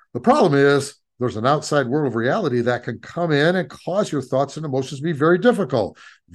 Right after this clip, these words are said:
That is why life can be overwhelming. This interaction with the world,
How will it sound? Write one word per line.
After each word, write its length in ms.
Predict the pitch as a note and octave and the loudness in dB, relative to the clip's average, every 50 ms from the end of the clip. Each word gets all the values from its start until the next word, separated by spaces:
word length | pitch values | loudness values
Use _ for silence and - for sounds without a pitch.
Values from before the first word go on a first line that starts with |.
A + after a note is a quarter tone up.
| F2+ G2 | -4 0
That 320 | C3+ F3+ A3 A#3+ B3 A#3 | 2 4 4 4 4 2
is 180 | G3+ G#3 - C#3+ | 2 0 -2 0
why 400 | B2 C3+ C#3 D3+ D#3 E3 D#3 - | 0 2 2 4 4 2 0 -2
life 320 | - G#2 A2+ B2 C3+ C3 C3 | -6 -6 -4 -2 -2 -2 -4
can 160 | - C3+ A2+ | -6 -10 -8
be 360 | G2+ G#2+ G#2+ G#2+ A2 G#2+ G#2+ _ _ _ _ - | -6 -4 -4 -4 -4 -6 -8 _ _ _ _ -10
overwhelming. 600 | G#2+ F#2+ E2 E2+ E2 F#2+ A#2 B2 A#2 - - - _ _ _ _ _ _ _ _ _ _ _ _ - - - - - - _ _ | -10 -8 -8 -6 -4 0 0 0 0 -2 -6 -16 _ _ _ _ _ _ _ _ _ _ _ _ -20 -20 -20 -20 -20 -20 _ _
This 140 | - E3 - | -6 -2 0
interaction 500 | C4 C4+ A#3+ F3 D3+ D#3 D#3+ D#3 - D3 | 2 4 6 6 6 6 4 4 0 -2
with 120 | C3 A2+ A#2 | -2 -2 -4
the 40 | |
world, 460 | G2+ G2+ A#2 D3+ G#2+ G#2+ G#2 A2+ A#2+ | -2 2 2 4 4 4 2 -2 -6